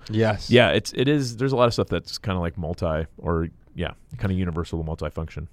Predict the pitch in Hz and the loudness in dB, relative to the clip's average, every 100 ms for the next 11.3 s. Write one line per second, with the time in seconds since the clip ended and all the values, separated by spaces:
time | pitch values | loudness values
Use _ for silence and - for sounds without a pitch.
0 | - 151 147 - 180 - 185 - 131 143 | -2 0 0 0 -2 0 -2 2 2 2
1 | 135 151 143 143 139 135 139 117 110 117 | 2 4 8 8 8 6 4 4 6 4
2 | - 123 120 120 120 123 - 107 135 135 | 6 6 8 6 6 2 2 0 2 6
3 | 131 117 113 107 98 - 117 117 - - | 4 4 2 0 0 4 4 4 6 6
4 | 135 - 127 117 113 110 - - - - | 6 2 4 6 4 2 -8 -16 -6 -4
5 | 170 180 151 147 139 139 135 135 127 - | 0 0 2 2 4 4 6 6 4 0
6 | 180 165 151 131 156 139 143 - 139 135 | 4 6 4 2 2 4 2 4 4 4
7 | 110 - 151 139 139 131 - - - - | 2 2 6 8 8 6 2 -8 -4 0
8 | 135 143 135 - 170 202 135 117 135 170 | 0 2 2 2 2 4 4 6 6 6
9 | 165 170 180 190 214 - 147 - - 139 | 6 6 4 0 -2 -4 -6 -6 -4 -6
10 | 135 165 190 180 165 156 151 117 131 135 | -6 -2 0 4 4 4 0 0 2 2
11 | 127 113 110 | 0 -2 -6